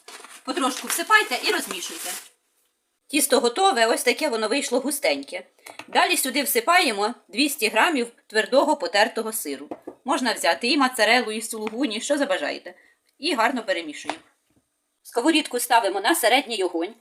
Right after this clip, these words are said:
змазуємо рослинною олією і даємо їй трішки нагрітися. Сковородка нагрілася, викладаємо наше тісто. В товщину воно має бути приблизно один сантиметр, можна трошки менше.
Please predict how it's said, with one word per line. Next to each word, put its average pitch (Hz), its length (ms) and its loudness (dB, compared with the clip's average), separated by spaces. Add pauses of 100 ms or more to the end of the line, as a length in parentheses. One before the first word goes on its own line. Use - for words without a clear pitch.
(400)
змазуємо 226 600 2
рослинною 202 540 2
олією 285 520 0 (640)
і 311 120 -2
даємо 262 360 2
їй 339 100 8
трішки 269 360 -4
нагрітися. 247 600 -6 (2750)
Сковородка 285 520 2
нагрілася, 302 520 2
викладаємо 247 560 4
наше 214 280 0
тісто. - 380 -10 (360)
В - 60 -20
товщину 254 520 4
воно 226 200 2
має 262 260 6
бути 320 260 4
приблизно 285 580 0
один 220 260 0
сантиметр, 208 600 -4 (140)
можна 285 240 -2
трошки - 320 -4
менше. 143 360 -10